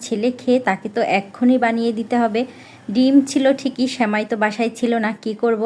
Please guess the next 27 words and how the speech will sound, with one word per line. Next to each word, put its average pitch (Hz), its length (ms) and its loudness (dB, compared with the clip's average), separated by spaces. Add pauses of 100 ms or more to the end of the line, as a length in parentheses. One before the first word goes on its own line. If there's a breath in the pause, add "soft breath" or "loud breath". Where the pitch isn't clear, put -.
(140)
আমার 220 300 0
জানা 262 260 2
মতে 262 320 0
যেটা 220 320 -2
দিয়ে 226 260 -2
ডিম 220 280 -4
সম্ভব 214 460 0 (140)
বা 196 120 2
ডিমের 208 440 -2
রেসিপি 226 400 -4
সহজে 208 380 -2
করে 208 260 -4
দেওয়া 214 220 0
সম্ভব, 214 440 0 (140)
খেয়েও 285 380 6
পছন্দ 262 420 2
করবে 277 300 6
বা 262 140 6
ওরকম 226 340 2
একটা 233 260 0
ফিল 247 320 0
পাবে, 240 260 4
সেটাই 220 360 2
সহজে 233 400 2
বানিয়ে 214 400 0
দিচ্ছি। 240 360 -4 (140)
ঠিক 285 160 2